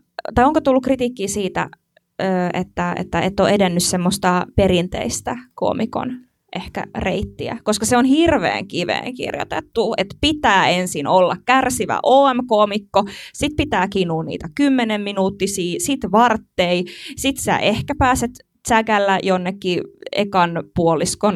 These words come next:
H L, sit sä pääset H L, ja sit sä voit alkaa miettiä sitä, että sä pyörität omaa klubia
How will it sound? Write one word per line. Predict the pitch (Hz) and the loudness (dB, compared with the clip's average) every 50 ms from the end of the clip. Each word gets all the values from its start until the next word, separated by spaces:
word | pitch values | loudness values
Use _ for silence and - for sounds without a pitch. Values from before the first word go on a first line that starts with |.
| - - | -2 -2
H | - 214 185 180 175 170 160 | 0 2 4 4 4 4 2
L, | 160 156 180 - - | 2 0 -2 -2 -2
sit | - 262 247 | -4 -2 -2
sä | 269 - - | -4 -2 -2
pääset | - - - - - - | -2 -2 -4 -6 -12 -2
H | - 233 233 233 220 208 196 190 180 | 2 4 4 6 6 6 6 6 4
L, | 175 170 175 - - - - - - - | 4 2 0 -2 -6 -10 -14 -14 -12 -10
ja | 139 | -8
sit | - - 202 262 247 | -6 -4 -4 -4 -2
sä | - 381 370 | 0 0 2
voit | 320 226 170 - | 2 2 2 2
alkaa | 160 127 - 196 - 131 131 | 2 2 2 2 2 0 0
miettiä | 135 127 104 95 - 101 - 92 | 0 0 -2 -4 -4 -6 -6 -6
sitä, | - - - - - | -6 -6 -6 -6 -8
että | - - | -8 -8
sä | - 220 | -8 -6
pyörität | 214 - - - - 214 - - | -4 -4 -4 -4 -6 -6 -6 -6
omaa | 220 - 90 - 214 | -4 -4 -4 -4 -4
klubia | - - - 196 - - - | -4 -4 -4 -4 -2 -4 -6